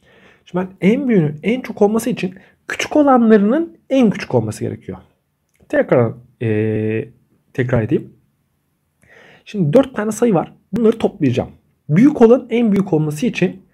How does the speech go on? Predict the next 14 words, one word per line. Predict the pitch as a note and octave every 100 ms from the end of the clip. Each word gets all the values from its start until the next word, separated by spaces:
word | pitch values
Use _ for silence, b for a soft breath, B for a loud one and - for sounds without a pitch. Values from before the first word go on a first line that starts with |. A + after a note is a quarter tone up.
| b b b
küçük | - - D#4
olanların | C#4+ C4 A#3 A#3+ A#3
çok | - D4 D4
minimal | F#3 B3+ D#4 G3+ D#3+
en | C#4+ D#4
küçük | - - -
alayım | A3+ F#4+
ki | - D#4 F#4+ - D3+
büyük | A#3 -
olan | D#3 B3+
çok | C4 B3 D3
büyük | B2+ G2
olsun. | - - - B B _ -
Tamam. | C#4 F#3